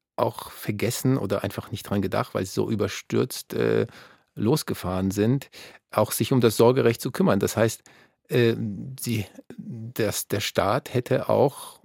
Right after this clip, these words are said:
äh, das machen, also die haben, die haben's ja sowieso gemacht als Strafe, ähm, wäre das möglich gewesen. Aber in dem Falle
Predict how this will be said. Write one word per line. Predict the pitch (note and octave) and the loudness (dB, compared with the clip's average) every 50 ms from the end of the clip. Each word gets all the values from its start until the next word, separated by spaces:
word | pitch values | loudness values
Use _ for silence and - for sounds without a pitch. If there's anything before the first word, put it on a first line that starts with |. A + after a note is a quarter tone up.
| - | -8
äh, | - C#3 B2 B2+ C3 C3 - C3 | -4 -2 0 2 2 2 0 0
das | B2+ B2 A#2+ A#2+ - - | 0 0 0 0 2 0
machen, | A#2+ A#2+ - - A#2+ A#2 _ _ - - | 0 0 2 0 -2 -2 _ _ -12 -4
also | - B2+ A2+ A2+ | 0 2 2 4
die | G#2+ A2 G2+ | 4 4 2
haben, | G#2+ G2+ G#2+ | 2 2 2
die | G#2+ F#2 | 0 2
haben's | G2+ A2+ G#2+ | 2 4 4
ja | G#2 | 4
sowieso | F#2+ G#2 F#2+ G#2 G2+ B2 C#3+ | 4 4 4 6 6 6 6
gemacht | C3 A2 G2 F#2+ F#2 - - - | 6 6 6 4 4 2 0 -4
als | - F2+ - | -4 -4 -4
Strafe, | - - - - F2 F#2 F#2+ - - C3+ D3+ E3 - - | -6 -6 0 0 2 2 2 0 0 0 0 0 -2 -2
ähm, | G#2+ G#2 G#2 G#2 G#2 A2 A2 A#2 A#2 G#2+ G2 G#2 | 0 0 0 0 -2 -4 -6 -6 -6 -6 -2 0
wäre | G#2+ G2+ | 0 0
das | G2+ G#2 - | 0 0 0
möglich | G#2 G#2+ A2+ - B2 A2+ | 0 0 0 -2 -6 -6
gewesen. | - A2+ A2 A#2+ B2 C#3 - | -4 -2 0 0 0 0 2
Aber | A2 A2 A#2 | 2 4 4
in | A2+ A2 | 4 4
dem | G#2+ B2 E3+ | 4 2 2
Falle | - - C3 B2 B2 | 4 2 4 4 2